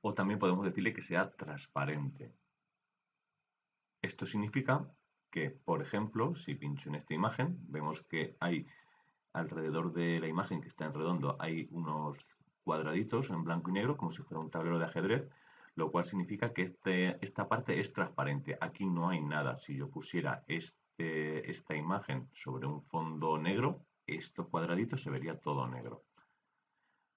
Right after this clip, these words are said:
Otro filtro es por tipo de imagen. Puede ser de cualquier tipo, imágenes prediseñadas. Vemos que nos salen varios dibujos en este caso, o pueden ser dibujos lineales, gif, etcétera.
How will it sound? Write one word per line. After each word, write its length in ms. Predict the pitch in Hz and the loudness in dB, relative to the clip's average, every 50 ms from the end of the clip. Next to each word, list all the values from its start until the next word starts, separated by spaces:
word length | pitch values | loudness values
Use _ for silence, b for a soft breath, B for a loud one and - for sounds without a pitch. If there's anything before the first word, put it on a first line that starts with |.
| _ _ _ | _ _ _
Otro 380 | - 92 95 - - 92 98 98 | 6 6 6 6 6 4 2 4
filtro 540 | - 143 135 139 139 - 135 143 - - - | 6 6 4 4 4 4 2 2 2 2 0
es 140 | - - - | 0 -2 0
por 260 | - - - - - | 0 0 0 0 0
tipo 280 | - - - - - 98 | 0 0 0 0 2 0
de 80 | 80 | 0
imagen. 420 | 69 65 69 69 69 - 64 60 - - _ _ _ | 2 2 0 0 -2 -2 -8 -12 -14 -16 _ _ _
Puede 160 | - - - | -12 -12 -10
ser 80 | - 71 | -8 -6
de 100 | 69 71 | -4 -4
cualquier 460 | 69 73 71 67 - - 73 69 - | -4 -4 -6 -6 -6 -8 -8 -8 -6
tipo, 480 | - 101 107 107 - - 117 117 117 110 | -4 -2 -2 -2 2 4 6 6 6 6
imágenes 520 | 95 82 76 73 71 - 71 71 71 - | 4 2 0 0 -2 -2 -4 -4 -4 -6
prediseñadas. 1080 | - - 73 71 69 69 - - 73 80 98 110 110 113 120 120 123 120 120 - - _ _ _ _ _ _ _ _ _ _ _ _ _ _ _ _ _ _ _ _ _ _ _ _ _ _ _ _ _ _ _ _ _ _ _ _ _ - - | -6 -6 -6 -4 -4 -4 -6 -6 -4 0 0 2 2 4 4 4 4 2 0 -6 -16 _ _ _ _ _ _ _ _ _ _ _ _ _ _ _ _ _ _ _ _ _ _ _ _ _ _ _ _ _ _ _ _ _ _ _ _ _ -14 -8
Vemos 260 | - 71 69 69 - | -6 -4 -4 -4 -4
que 80 | 69 69 | -4 -6
nos 100 | 69 - | -6 -6
salen 300 | - 67 67 67 67 67 | -6 -6 -6 -4 -4 -2
varios 260 | 67 65 67 62 67 | -2 -2 -2 -4 -4
dibujos 480 | 69 65 73 85 90 87 - 92 - | -6 -4 0 0 0 0 -2 -4 -4
en 140 | 85 76 73 | -4 -4 -6
este 200 | 73 - - - | -6 -8 -8 -6
caso, 680 | - 101 101 107 - - 113 110 110 113 110 101 - - - | -2 -2 -2 -2 0 0 2 2 2 2 2 0 -2 -4 -8
o 160 | 64 62 60 | -10 -8 -6
pueden 300 | 64 69 67 71 71 71 | -6 -6 -4 -4 -6 -8
ser 640 | - - - 78 78 82 85 85 82 78 76 69 67 | -8 -8 -4 -2 0 2 4 4 2 2 0 -2 -2
dibujos 420 | 67 67 67 71 - - 76 67 | -4 -4 -4 -4 -6 -6 -8 -8
lineales, 640 | 67 69 71 78 90 95 95 95 98 98 90 71 | -6 -4 -2 2 2 2 4 2 2 0 0 0
gif, 240 | 78 90 95 98 - | 0 -2 -2 -2 -4
etcétera. 500 | - - - - 71 67 - - - - | -8 -14 -10 -10 -10 -8 -8 -10 -12 -12